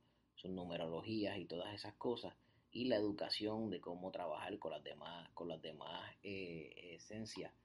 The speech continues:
eh, o cosas naturales que, que tenían a su alrededor en su entorno. Y aquí en estas últimas fotografías que estamos viendo, estamos viendo diferentes, eh, vestuarios que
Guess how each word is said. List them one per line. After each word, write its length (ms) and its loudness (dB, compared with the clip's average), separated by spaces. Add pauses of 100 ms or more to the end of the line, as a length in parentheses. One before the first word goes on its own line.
(320)
eh, 540 -8 (140)
o 100 -10
cosas 320 -6
naturales 540 -2
que, 240 -10
que 120 -12
tenían 320 -14
a 40 -6
su 100 -4
alrededor 380 -4
en 80 -8
su 120 -6
entorno. 460 -18 (480)
Y 60 4
aquí 160 2
en 120 6
estas 220 2
últimas 480 2
fotografías 720 4
que 100 0
estamos 400 2
viendo, 320 4
estamos 340 -2
viendo 260 2
diferentes, 920 -2
eh, 380 -4
vestuarios 640 0 (420)
que 160 4